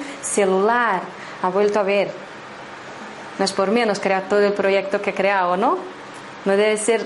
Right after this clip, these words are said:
eh, debe ser una cosa bastante potente. No ver y voltar a ver. Además, cuando ella no lo hizo para eso, no lo esperaba.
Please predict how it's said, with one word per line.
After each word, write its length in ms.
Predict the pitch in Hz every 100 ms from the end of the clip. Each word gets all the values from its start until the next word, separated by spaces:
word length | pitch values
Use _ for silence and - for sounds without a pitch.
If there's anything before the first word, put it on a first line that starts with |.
| -
eh, 280 | 87 - -
debe 180 | 202 214
ser 160 | 233
una 140 | 233 226
cosa 200 | 226 220
bastante 360 | 208 208 214
potente. 560 | 202 208 208 233 190 175 - - - - - - - - 185
No 240 | 185 185
ver 340 | 233 247 277 -
y 200 | 214 196 - -
voltar 340 | 180 190 190 180
a 60 |
ver. 320 | 180 240 220 -
Además, 300 | 190 214 220
cuando 220 | 233 214
ella 200 | 233 247
no 140 | 233
lo 100 | 208
hizo 260 | 214 220 -
para 220 | 202 196
eso, 320 | 233 262 330
no 200 | 240 233
lo 100 | 226
esperaba. 580 | 208 - 196 220 202 165